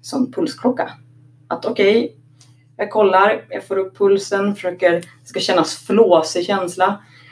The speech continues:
Men allt beror på vad har man för mål. Är det målet att ta sig ut två kilometer kanske? Men då kan man ju börja att man, man joggar i femtio meter.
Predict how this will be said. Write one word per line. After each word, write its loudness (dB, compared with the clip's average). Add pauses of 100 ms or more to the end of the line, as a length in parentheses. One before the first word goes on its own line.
(180)
Men 4
allt 4
beror 4
på 4
vad 4
har 0
man 2
för 0
mål. 6
Är 4
det 6
målet 6
att 2 (920)
ta -2
sig -4
ut -6
två -2
kilometer -2
kanske? 0 (380)
Men -6
då -4
kan 4
man 8
ju 0
börja 4
att -4 (200)
man, -6
man -6 (580)
joggar 0
i 0 (840)
femtio 4
meter. -4